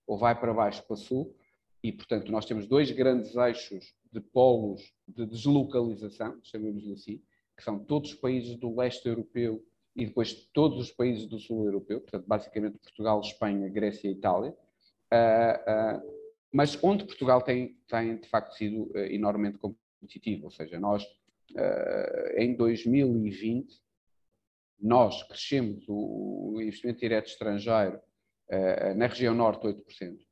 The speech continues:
o país desceu três por cento e a Europa desceu treze. Ou seja, no ano de pandemia nós crescemos oito por cento, que é verdadeiramente extraordinário,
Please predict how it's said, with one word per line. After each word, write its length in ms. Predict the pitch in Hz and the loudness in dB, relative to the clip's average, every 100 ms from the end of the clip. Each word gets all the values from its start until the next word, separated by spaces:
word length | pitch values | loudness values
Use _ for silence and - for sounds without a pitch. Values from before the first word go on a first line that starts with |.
| - | -14
o 100 | 104 | -6
país 340 | 110 123 110 | -2 -2 -2
desceu 300 | - - 117 | -6 -2 -2
três 240 | - 104 104 | -2 -6 -6
por 140 | - | -10
cento 240 | 107 104 | -8 -6
e 40 | 110 | -4
a 40 | |
Europa 280 | 107 107 110 | -2 -2 -4
desceu 200 | 104 113 | -8 -8
treze. 400 | 107 104 92 95 _ _ _ _ | -4 -4 -6 -10 _ _ _ _
Ou 40 | - | -12
seja, 240 | 98 98 | -8 -2
no 120 | 110 | 2
ano 140 | 156 165 | 4 2
de 80 | - | 0
pandemia 500 | 120 101 104 123 120 | -2 -2 -2 0 0
nós 220 | 123 120 | 2 0
crescemos 400 | - - 117 120 | -4 -4 -4 -2
oito 160 | 110 | -4
por 100 | - | -6
cento, 220 | - 92 - | -10 -8 -4
que 80 | |
é 20 | 107 | -4
verdadeiramente 420 | 101 98 104 104 | -4 -4 -6 -6
extraordinário, 640 | 113 110 107 98 87 98 | -8 -6 -6 -6 -8 -10